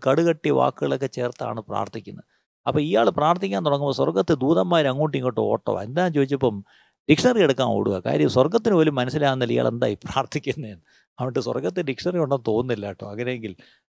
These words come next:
ദയവ് ചെയ്ത് മനസ്സിലാകുന്ന ഭാഷയിലൊക്കെ പ്രാർത്ഥിച്ചാൽ മതി, നമ്മളായിരിക്കുന്ന പോലെ പ്രാർത്ഥിച്ചാൽ മതി. ഈ കടുകട്ടി വാ-, വാക്കുകളും, ഏ, അതും അങ്ങ് നീട്ടിയൊക്കെ അങ്ങ് പ്രാർത്ഥിച്ച്, ശരിക്കും പറഞ്ഞാൽ അങ്ങനെയൊന്നും നമ്മൾ പ്രാർത്ഥനയിട്ട് കുഴപ്പിക്കേണ്ട ആവശ്യമില്ല. സിമ്പിളായിട്ട്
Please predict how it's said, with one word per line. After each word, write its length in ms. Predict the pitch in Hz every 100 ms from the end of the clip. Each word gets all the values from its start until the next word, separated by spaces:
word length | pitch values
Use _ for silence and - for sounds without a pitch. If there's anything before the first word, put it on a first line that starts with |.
| -
ദയവ് 260 | 117 165 170
ചെയ്ത് 200 | 117 101
മനസ്സിലാകുന്ന 580 | 110 123 135 151 151 123
ഭാഷയിലൊക്കെ 460 | 104 104 104 98
പ്രാർത്ഥിച്ചാൽ 520 | 104 107 95 98 113
മതി, 240 | 95 92 127
നമ്മളായിരിക്കുന്ന 960 | 196 214 220 208 160 151 165 165 175 175
പോലെ 180 | 180 151
പ്രാർത്ഥിച്ചാൽ 540 | 117 101 98 - 113
മതി. 260 | 101 - - _ _ _ 151
ഈ 60 | - 156
കടുകട്ടി 400 | 196 190 156 160
വാ-, 220 | 135 127 _ _ _ 131
വാക്കുകളും, 560 | 120 - 139 127 101 _ _ -
ഏ, 60 | 147
അതും 300 | 156 160 185
അങ്ങ് 280 | 156 135 127
നീട്ടിയൊക്കെ 840 | 151 175 190 202 - - 147 127
അങ്ങ് 180 | 123 117
പ്രാർത്ഥിച്ച്, 600 | 113 117 113 120 117 95 _ _ _ _ -
ശരിക്കും 280 | 156 165 170
പറഞ്ഞാൽ 300 | 143 135 135 -
അങ്ങനെയൊന്നും 540 | 156 185 190 165 147
നമ്മൾ 200 | 147 135
പ്രാർത്ഥനയിട്ട് 680 | 139 - 139 143 151 135 117
കുഴപ്പിക്കേണ്ട 640 | - 127 127 - 139 117
ആവശ്യമില്ല. 520 | 98 101 107 - 98 -
സിമ്പിളായിട്ട് 840 | - 247 269 269 240 147 110 -